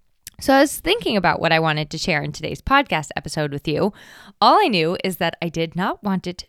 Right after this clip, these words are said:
to feel like that. I wanted it to feel like a fun,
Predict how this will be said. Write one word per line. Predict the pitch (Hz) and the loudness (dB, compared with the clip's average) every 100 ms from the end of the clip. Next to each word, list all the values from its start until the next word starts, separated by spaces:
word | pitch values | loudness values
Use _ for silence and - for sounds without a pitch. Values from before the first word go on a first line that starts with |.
| - | -8
to | 208 | -8
feel | - 165 156 151 147 | -4 -2 -2 -2 -6
like | - 139 139 - - | -8 -8 -8 -14 -10
that. | - - - - | -10 -8 -10 -2
I | 202 | 0
wanted | 220 262 330 | 2 2 2
it | 330 320 - | -2 -4 -2
to | 285 | -4
feel | 262 196 180 175 170 160 - | -4 -4 -2 0 0 -2 -6
like | 147 147 | -8 -8
a | 151 _ | -8 _
fun, | 247 254 247 254 | -4 -2 -2 -4